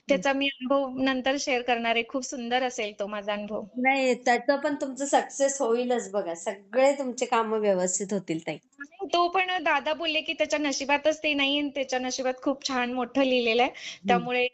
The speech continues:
Speaker 2: आता त्या मार्गावर आहे आम्ही
Speaker 1: हा.
Speaker 2: आणि प्रचिती आली की मग तुम्हाला शेअर करणार नक्कीच.
Speaker 1: नक्की, नक्की. तुम्ही
Speaker 2: हा.
Speaker 1: शेअर लवकरच कराल ताई बघा.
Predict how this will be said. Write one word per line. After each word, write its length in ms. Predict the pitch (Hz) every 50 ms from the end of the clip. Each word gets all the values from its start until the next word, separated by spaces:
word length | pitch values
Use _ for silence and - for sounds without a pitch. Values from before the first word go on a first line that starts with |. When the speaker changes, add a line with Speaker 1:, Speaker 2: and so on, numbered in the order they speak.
| - 247 - _ _ _ _ - - - - -
Speaker 2:
आता 220 | 233 240 - 262
त्या 180 | 254 254 262 262
मार्गावर 480 | 269 269 240 226 214 226 240 247 247
आहे 280 | 247 233 220 220 226 254
आम्ही 320 | 262 247 233 247 294 440 523 - _ _ _ - - 214
Speaker 1:
हा. 220 | 175 190 185 175
Speaker 2:
आणि 240 | 165 165 160 156 156 _ _ _ _ _ - _ -
प्रचिती 360 | 262 269 262 - 254 - 269
आली 180 | 247 240 240 233
की 140 | - 247
मग 140 | 233 233 226 220 -
तुम्हाला 240 | 247 226 220 214 220 233
शेअर 240 | - - 226 208 214 -
करणार 280 | 226 214 214 208 208
नक्कीच. 600 | 214 226 214 _ - - - - _ - - - -
Speaker 1:
नक्की, 500 | 208 202 190 190 _ _ - 202 196 190
नक्की. 600 | 185 175 165 151 - - - 180 175 175 175 - - _ _ - - - -
तुम्ही 240 | 233 214 214 226 233
Speaker 2:
हा. 140 | 226 - 311
Speaker 1:
शेअर 180 | 233 220 226 220
लवकरच 760 | 226 226 220 220 220 208 - 269 269 277 277 311 339 339 - -
कराल 280 | - 277 254 247 233 220 208
ताई 160 | 240 220 202 190
बघा. 300 | 202 214 180 175 156 151